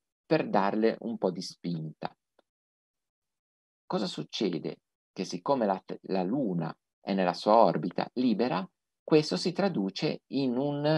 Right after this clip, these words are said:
eh, nel fatto che viene ceduta energia alla Luna e quindi piano piano la Luna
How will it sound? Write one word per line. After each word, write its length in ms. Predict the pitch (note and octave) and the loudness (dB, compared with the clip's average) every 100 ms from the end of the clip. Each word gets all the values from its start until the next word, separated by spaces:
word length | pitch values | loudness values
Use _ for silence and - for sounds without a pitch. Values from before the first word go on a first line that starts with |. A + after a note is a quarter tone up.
| - _ _ _ | 0 _ _ _
eh, 720 | - G2+ G2 F#2+ F#2 F2 F2 F2 - _ _ | -4 0 2 2 0 0 -2 -6 -10 _ _
nel 180 | - F3 | 0 2
fatto 300 | - - G3+ | 2 0 -2
che 120 | B2 | 2
viene 320 | A#2+ A#2 A2+ | 2 0 -4
ceduta 760 | - - C3+ E3 F#3+ - - - | -6 -2 -2 -2 -4 -4 -6 -6
energia 880 | _ F#2 F#2+ B2+ A#2+ F#2 F2+ F#2+ C#3+ D#3+ _ _ _ _ _ | _ -2 0 0 -2 -4 0 2 2 -2 _ _ _ _ _
alla 400 | - F2 E2+ F2+ | -2 0 2 2
Luna 420 | F2 D#2+ D#2 D#2+ - _ _ _ | 0 -2 -4 -6 -10 _ _ _
e 140 | - D#3 | -4 -2
quindi 340 | G#3+ D3 F#3+ | 0 2 0
piano 380 | - - A#2 G3+ | 2 4 4 4
piano 520 | A3 B2+ F2+ G2 D#3+ - | 4 4 6 2 0 2
la 160 | G3 | 2
Luna 480 | A3 A2+ E2 E2+ B2+ | 4 2 0 0 -2